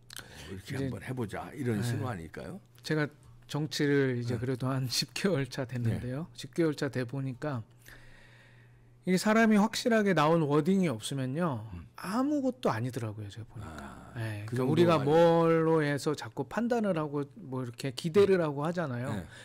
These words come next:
Speaker 2: 그건 아닌 것 같습니다. 그렇기 때문에
Speaker 1: 음.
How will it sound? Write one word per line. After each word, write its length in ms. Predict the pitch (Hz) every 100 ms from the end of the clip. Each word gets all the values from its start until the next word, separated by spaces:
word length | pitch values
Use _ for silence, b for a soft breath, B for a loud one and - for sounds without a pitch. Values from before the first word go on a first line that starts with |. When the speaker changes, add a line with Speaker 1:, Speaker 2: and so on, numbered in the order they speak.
| B
Speaker 2:
그건 260 | 185 214
아닌 240 | 156 123 143
것 60 | 127
같습니다. 340 | 104 - 107
그렇기 340 | - 208 240 226
때문에 480 | 214 196 190 185 170
Speaker 1:
음. 280 | - - -